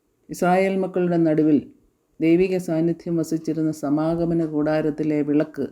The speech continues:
നിരന്തരം കത്തിക്കൊണ്ടിരിക്കേണ്ടിയിരുന്നു. ക്രിസ്തുവിൽ കൂടെ മനുഷ്യകുലത്തിന് വരുവാനിരിക്കുന്ന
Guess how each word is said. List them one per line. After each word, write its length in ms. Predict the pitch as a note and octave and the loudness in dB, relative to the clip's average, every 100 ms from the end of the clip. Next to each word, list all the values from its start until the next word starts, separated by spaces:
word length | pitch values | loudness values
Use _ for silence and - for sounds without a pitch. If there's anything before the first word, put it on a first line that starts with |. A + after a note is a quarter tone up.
| - _ _ _ _ _ _ | -12 _ _ _ _ _ _
നിരന്തരം 580 | E3 D#3+ E3+ F3 E3+ F3+ | -2 2 4 4 2 0
കത്തിക്കൊണ്ടിരിക്കേണ്ടിയിരുന്നു. 1120 | D#3+ D3 D3+ D#3 D3 C#3 C#3+ C3+ C3 A#2+ F2 - _ _ _ _ _ _ _ _ _ - | 0 -2 -2 0 2 2 2 2 2 2 -4 -8 _ _ _ _ _ _ _ _ _ -8
ക്രിസ്തുവിൽ 380 | E3+ - F#3+ F#3 | -6 0 2 2
കൂടെ 320 | F3 E3+ D3 - _ - | 2 2 2 -2 _ -2
മനുഷ്യകുലത്തിന് 680 | D3+ D#3+ F3+ F3 E3+ E3 D#3+ | 0 2 2 2 2 0 2
വരുവാനിരിക്കുന്ന 1040 | D3 D#3 E3 E3+ E3 D#3 D3+ D3+ C3 | 2 4 4 4 2 2 2 0 -2